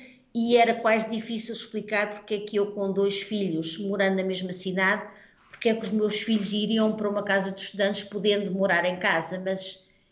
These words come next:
eu expliquei que aqui, pronto, a pessoa tenta ser, eh, independente, no momento que vai estudar, ao momento que tem dezoito anos, é normal as pessoas jovens saírem da casa dos pais e, e formarem a sua vida.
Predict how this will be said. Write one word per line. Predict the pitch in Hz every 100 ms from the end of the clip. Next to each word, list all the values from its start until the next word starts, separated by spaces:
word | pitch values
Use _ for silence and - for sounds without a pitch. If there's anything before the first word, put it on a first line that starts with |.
| -
eu | 214
expliquei | 214 226 220 220
que | 220 214
aqui, | - 233
pronto, | 233 269 254 196
a | 175
pessoa | - - - 226 226 - - - _ -
tenta | 240 233 220
ser, | - 226 202
eh, | 196 185 185 185
independente, | 233 - - 196 185 190 208 226 - 247 277 - - _ _ _
no | 240 233
momento | 220 226 226 220
que | -
vai | 190 190
estudar, | - 196 202 226
ao | 190
momento | 190 190 190
que |
tem | 196 180
dezoito | 185 196 190 - 196
anos, | 190 214 226 - - -
é | 156 220
normal | 226 208 208 208 202 214 233 - 202
as | 190 -
pessoas | - - 202 190
jovens | 202 190 196 202 - - - _
saírem | - - 220 240 208
da | 180
casa | 180 180 196
dos | 190 -
pais | - 190 202 208
e, | 202 202 202 208 202
e |
formarem | 196 220 208 202 196 185
a |
sua | 185 202
vida. | 185 165 175 180 202 277